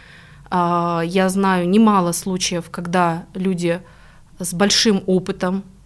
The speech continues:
в юриспруденции, а, в, в России,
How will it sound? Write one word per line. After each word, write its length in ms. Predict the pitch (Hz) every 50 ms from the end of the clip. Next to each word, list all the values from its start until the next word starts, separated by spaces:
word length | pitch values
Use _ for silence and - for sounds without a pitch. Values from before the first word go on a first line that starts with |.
| - -
в 560 | 202 180 175 180 180 175 185 180 175 175 170
юриспруденции, 1080 | 170 175 190 175 175 175 - - 175 180 180 190 196 196 - - - 185 185 180 180 185 - - - - - - - - - -
а, 240 | - 185 170 170 180 175 - -
в, 400 | - 175 170 170 170 170 180 - -
в 220 | 175 151 - 175
России, 600 | 180 180 175 - - 196 208 226 247 254 269 262